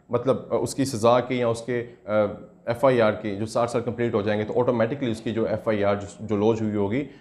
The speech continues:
वो ना तो हमें क्वेश्चन कराने की ज़रूरत पड़ेगी, ना कुछ और, वो ऑटोमेटिकली ख़त्म हो जाएगी। उसके बाद मैं एक छोटा सा आपको प्रोसीजर बता देता हूँ कि हम इसको, अ, अ, अगर किसी बंदे ने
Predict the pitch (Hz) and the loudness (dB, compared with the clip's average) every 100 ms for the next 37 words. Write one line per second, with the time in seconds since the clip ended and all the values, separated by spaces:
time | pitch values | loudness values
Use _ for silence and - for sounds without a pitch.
0 | - 98 110 120 - 113 110 101 113 113 | -20 -4 0 0 -2 0 0 0 -2 0
1 | 107 - 143 139 135 135 139 147 120 127 | 0 0 -2 2 4 4 2 -2 -2 -2
2 | 139 135 143 135 131 123 120 117 120 120 | -2 0 0 -2 -2 -2 0 2 2 2
3 | 113 113 127 139 135 98 92 90 87 87 | 0 0 0 -2 -2 -4 -2 -4 -6 -10
4 | 90 90 - _ _ - - _ _ _ | -12 -18 -20 _ _ -20 -20 _ _ _
5 | _ _ _ _ _ _ _ - 165 208 | _ _ _ _ _ _ _ -6 0 4
6 | 165 165 165 - - - 131 135 143 120 | 6 6 4 -2 -16 -2 2 4 2 -2
7 | - 139 143 143 131 120 120 120 135 135 | -4 -2 2 2 2 0 0 0 0 2
8 | 120 120 131 127 127 - - 117 120 123 | 2 2 2 0 -4 -8 -4 0 0 0
9 | 127 - 117 - 123 123 - 101 92 - | -2 -6 -8 -2 0 0 2 0 0 -6
10 | - - - _ _ _ _ _ _ _ | -20 -20 -20 _ _ _ _ _ _ _
11 | 110 101 101 120 120 135 - - - - | 2 4 4 4 4 2 0 -14 -20 -20
12 | _ - 135 131 123 123 123 123 | _ -8 -4 0 0 0 -2 -4